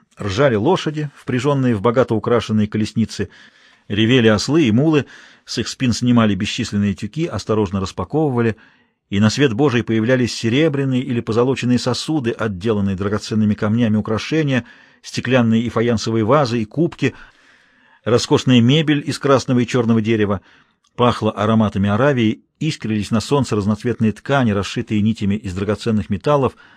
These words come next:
лаяли огромные породистые охотничьи псы,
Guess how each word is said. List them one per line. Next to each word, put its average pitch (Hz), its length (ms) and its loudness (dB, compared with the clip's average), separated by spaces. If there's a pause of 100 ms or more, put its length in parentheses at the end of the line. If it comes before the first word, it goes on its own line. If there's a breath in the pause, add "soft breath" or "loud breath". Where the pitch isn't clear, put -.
(300 soft breath)
лаяли 135 500 2
огромные 127 800 2
породистые 120 580 0
охотничьи 110 460 -6
псы, 170 400 -4